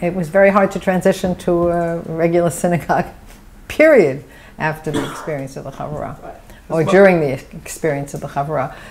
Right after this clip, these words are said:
Speaker 1: So, um, uh,
Speaker 2: But let's mainly focus on these early years.
Speaker 1: Yeah, so, so people took, um, the assignments, um, I'll do Shacharit, uh, somebody else would read the Torah,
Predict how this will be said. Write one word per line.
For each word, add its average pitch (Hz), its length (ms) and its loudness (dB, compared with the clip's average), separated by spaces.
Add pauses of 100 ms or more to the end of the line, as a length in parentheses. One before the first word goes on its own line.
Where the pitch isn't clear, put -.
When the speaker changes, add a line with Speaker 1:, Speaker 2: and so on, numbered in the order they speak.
Speaker 1:
So, 233 480 6
um, 214 480 2
uh, 208 340 0 (220)
Speaker 2:
But 196 100 -4
let's 208 400 -4
mainly 226 420 2
focus 180 380 -6
on 165 120 -6
these 160 180 -8
early 160 260 -2
years. 139 640 -6
Speaker 1:
Yeah, 220 540 4
so, 277 400 4
so 277 180 2
people 294 380 0
took, 277 420 -4
um, 240 380 2
the 247 100 4
assignments, 226 720 2
um, 208 380 2
I'll 190 180 2
do 196 140 2
Shacharit, 190 720 -2
uh, 175 280 -4
somebody 180 360 -6
else 175 300 -4
would 170 120 -4
read 170 180 0
the 175 80 -2
Torah, 165 480 -2